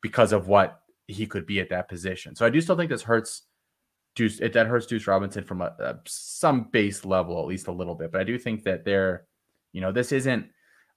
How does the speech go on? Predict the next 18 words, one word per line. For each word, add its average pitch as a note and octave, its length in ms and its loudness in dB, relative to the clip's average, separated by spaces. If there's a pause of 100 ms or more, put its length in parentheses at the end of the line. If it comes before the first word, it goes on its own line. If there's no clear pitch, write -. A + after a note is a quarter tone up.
uh, F#2+ 280 4
Warren G2 360 4
Jackson F2+ 760 -2
or F2+ 280 -4
Auden G2 300 0
Tate F#2 440 -8 (380)
or, F2+ 560 0
you F#2+ 80 -8
know, F2 140 -8
insert G#2+ 440 -2
other G2 440 -2
tall G2 420 4
wide F#2 200 2
receiver F2+ 440 -8
out F2 200 -6
there. E2+ 120 -6
Like, F2 160 -2
I, A2+ 160 4